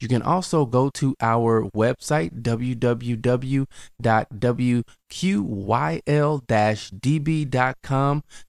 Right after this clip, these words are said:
to listen to our past conversations and download the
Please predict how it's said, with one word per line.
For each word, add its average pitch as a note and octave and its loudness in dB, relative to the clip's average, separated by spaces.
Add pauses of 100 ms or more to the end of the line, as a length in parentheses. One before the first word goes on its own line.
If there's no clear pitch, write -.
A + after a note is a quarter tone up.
to B2 2
listen D3+ 0
to D3 0 (100)
our A#2 -2
past C3 -4
conversations C#3 0 (340)
and G#2+ 0
download B2+ 2
the A#2 -2